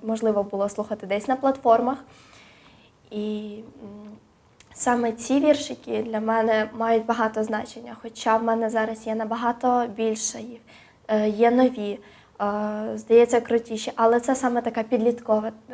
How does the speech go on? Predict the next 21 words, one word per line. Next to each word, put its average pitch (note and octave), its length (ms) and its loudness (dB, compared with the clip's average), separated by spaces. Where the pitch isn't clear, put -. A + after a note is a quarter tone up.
романтична A3+ 640 -2
історія, A#3+ 640 2
м, G#3 520 -4
яку A#3 320 -2
просто C4 400 -2
хочеться A3+ 460 -2
нести A3 360 -4
в A3 60 -4
люди, C4 260 4
тому A#3+ 240 -4
що A#3+ 200 -6
вона B3 280 0
щире, C4+ 680 2
світле, C4 560 2
іноді B3 520 6
сумне, A#3+ 580 4
іноді B3+ 640 6
це D#4+ 120 -6
така D#4 200 -2
перша D#4+ 360 4
дитина. G#3+ 480 -6